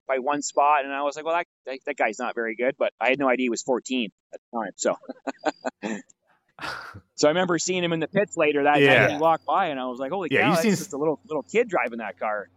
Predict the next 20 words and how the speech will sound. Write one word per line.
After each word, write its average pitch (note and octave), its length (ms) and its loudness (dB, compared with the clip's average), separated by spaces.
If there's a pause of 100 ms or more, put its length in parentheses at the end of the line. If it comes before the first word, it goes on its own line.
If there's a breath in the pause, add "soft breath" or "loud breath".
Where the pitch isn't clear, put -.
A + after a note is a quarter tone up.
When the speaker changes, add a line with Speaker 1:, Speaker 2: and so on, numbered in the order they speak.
(260)
Speaker 1:
So C3+ 100 -8
that E3 140 6
was E3 120 -4
pretty C#3+ 200 -4
impressive. B2+ 480 -4 (840)
And C#3+ 100 2
we've D3+ 120 2
all E3 160 4
know C#3+ 180 -2
what, B2 260 -4
we've C3+ 160 -6
all C3 180 0
know B2 120 -2
what A#2 180 -4
he's C3 160 -4
done G#2+ 200 -8
since A2+ 260 -8
then. G#2 240 -6
So. F#2+ 240 -8 (800)
Speaker 2:
Yep. G#2+ 380 0